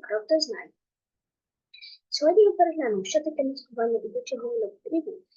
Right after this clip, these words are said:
е, найкраще маскування для України і майстрів маскування, а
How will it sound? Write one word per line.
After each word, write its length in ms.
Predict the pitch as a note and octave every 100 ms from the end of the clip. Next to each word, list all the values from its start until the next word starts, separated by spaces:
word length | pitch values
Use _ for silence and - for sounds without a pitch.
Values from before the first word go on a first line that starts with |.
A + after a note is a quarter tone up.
| - - -
е, 120 | G#3+
найкраще 440 | A#3+ A#3 C#4+ C#4+ C4+
маскування 460 | B3+ C4+ C4 C4
для 140 | B3+ B3
України 520 | A#3+ D4 C4 A#3+ A3
і 80 | A#3+
майстрів 340 | A#3 - C4+
маскування, 560 | B3 A#3 - A#3 F4+ -
а 40 | -